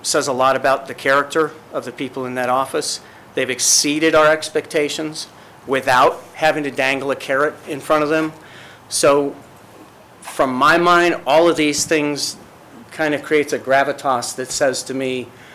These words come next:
that, um, we should say, "Thank you. We know you're there. We know you're doing above and beyond. You are a priority in this community, as they have made us a priority."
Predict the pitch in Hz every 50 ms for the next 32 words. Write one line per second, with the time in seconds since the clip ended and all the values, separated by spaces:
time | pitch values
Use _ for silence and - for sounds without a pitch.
0 | - - - - - - 127 131 127 123 127 - - 135 127 120 117 113 113 113
1 | 117 - - - - - - - - - - 147 147 - - 143 135 120 113 -
2 | - - - - - - - - - - - - - - - - - 165 147 139
3 | 127 - - 170 160 156 156 - 156 147 147 147 139 - - - - - - -
4 | - - - - - - - - - 127 120 117 120 120 135 147 151 143 151 131
5 | 143 143 143 139 139 139 135 131 - - - 117 120 117 127 139 143 147 147 139
6 | 143 147 139 139 139 135 139 143 139 135 143 135 127 120 127 127 131 127 131 135
7 | 135 131 131 123 - - - - - - - - 113 123 123 117 127 131 147 147
8 | 143 - - 147 143 135 135 131 135 131 135 131 131 127 131 131 123 - - -
9 | 143 139 135 131 131 131 127 131 127 131 120 - - - - - - - - -
10 | - 117 131 131 - - 139 139 139 131 147 135 131 135 131 127 120 131 127 -
11 | - 123 - - 120 113 113 110 110 110 107 104 107 101 107